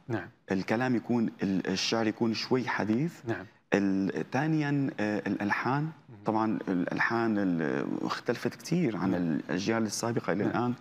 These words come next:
Speaker 2: ثالث شيء لازم يكون في توزيع صحيح للحن.
Speaker 1: نعم.
Speaker 2: توزيع الأكابيلا،
Speaker 1: مم.
Speaker 2: الهارموني، الأصوات البشرية
Speaker 1: مم.
Speaker 2: وهكذا.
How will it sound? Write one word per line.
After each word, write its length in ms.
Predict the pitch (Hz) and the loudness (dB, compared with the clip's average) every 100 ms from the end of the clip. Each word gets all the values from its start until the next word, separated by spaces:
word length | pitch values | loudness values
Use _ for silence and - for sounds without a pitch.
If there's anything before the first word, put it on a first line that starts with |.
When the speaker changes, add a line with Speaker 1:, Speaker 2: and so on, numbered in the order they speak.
| - - _ _ _ - | -10 -20 _ _ _ 0
Speaker 2:
ثالث 280 | 123 127 | 2 2
شيء 320 | - 151 151 143 | 0 2 2 2
لازم 280 | 123 123 | 2 2
يكون 280 | 113 131 139 | 0 2 2
في 200 | 127 117 | 2 0
توزيع 560 | - 110 107 123 165 - | 2 2 2 4 2 0
صحيح 600 | - - - 156 151 - | -4 0 2 2 0 -2
للحن. 760 | 113 135 143 135 120 - 110 - - - | 0 2 2 2 0 0 0 -2 -14 -6
Speaker 1:
نعم. 220 | 110 92 - _ 104 | -6 -6 -12 _ 0
Speaker 2:
توزيع 380 | 98 110 107 | 2 2 2
الأكابيلا، 760 | 95 - - 90 98 117 139 139 | 2 0 -2 0 2 2 2 0
Speaker 1:
مم. 60 | |
Speaker 2:
الهارموني، 500 | 113 98 117 120 131 | 0 0 0 0 2
الأصوات 640 | 131 - - - 95 101 101 | 0 -2 -6 -4 -2 0 0
البشرية 480 | 95 - 101 127 | 0 0 0 2
Speaker 1:
مم. 60 | 113 | 2
Speaker 2:
وهكذا. 400 | - 101 85 | 0 -2 -4